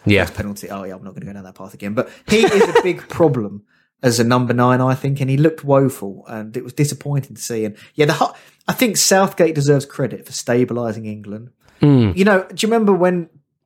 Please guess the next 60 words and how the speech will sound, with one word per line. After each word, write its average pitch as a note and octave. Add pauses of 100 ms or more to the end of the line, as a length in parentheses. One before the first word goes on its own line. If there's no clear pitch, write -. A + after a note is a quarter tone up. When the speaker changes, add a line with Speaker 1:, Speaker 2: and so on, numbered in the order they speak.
(160)
Speaker 2:
we A#3
were A3+
in F#3
disarray D3+
with A2+
Hodgson G2+
and G2
the G2+
coaches -
before G2
that, F#2
and A#2
when D3 (360)
when C3+
Southgate C#3+
come G2+
in, G2
I A#2+
think A#2+
he A#2
did A#2
a A2+
really A2+
good G#2+
job A#2
in A2
terms A2+
of G#2+
P B2
R A#2
overhaul. B2+ (180)
You D3+
know, C#3+
we C#3+
had C#3
Harry D3
Speaker 1:
And D#3
do C#3+
you D#3+
know G#3
Speaker 2:
Maguire G#3
Speaker 1:
what F3+
I -
Speaker 2:
and F#3+
Speaker 1:
liken F#3
it A2
to? C3+
Speaker 2:
floating A#2+
dinosaur, G#2+
and G#2 (240)
we E3+
had G3+
a G#3+
feel-good G3+
factor -
about G2+
us -
at A2
the G#2
last G#2